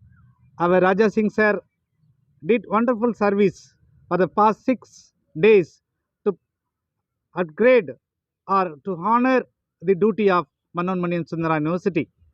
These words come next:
Whatever may be the duty assigned to him, he may immediately dedicated and well planned. Along with his assistant and juniors,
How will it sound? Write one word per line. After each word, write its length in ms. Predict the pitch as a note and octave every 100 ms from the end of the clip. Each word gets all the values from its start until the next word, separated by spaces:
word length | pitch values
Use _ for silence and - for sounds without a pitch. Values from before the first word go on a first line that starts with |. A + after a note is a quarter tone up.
| _ _ _ - _ _ _ _ _ _
Whatever 360 | F3 F#3+ B3+ B3+
may 100 | B3
be 120 | A#3+
the 200 | G#3+ A#3
duty 480 | G3 G#3+ A3+ A3 G3 _ _ _ E3
assigned 460 | F#3+ A#3+ B3+ B3+
to 80 | A3+
him, 380 | G3+ A3 C3+ B2 _ _ _ _ _ -
he 120 | B3
may 380 | B3 A#3 F#3+ - -
immediately 500 | F#3+ B3+ C#4 A3+ C4
dedicated 720 | G#3 F#3+ G#3 A#3 G3 B3 A#3 _ _ _ _ _ -
and 260 | A3 A3+
well 180 | G3+ C#4 -
planned. 380 | A3 A#3+ C4 A3 - _ _ _ _ _ E3+
Along 320 | F#3+ C4+ C#4+
with 120 | A#3
his 180 | A#3 G3 F3
assistant 540 | F3+ B3+ - A#3+ A3+
and 220 | G#3 F#3+
juniors, 520 | F3 A3+ G#3+ F#3+ D#3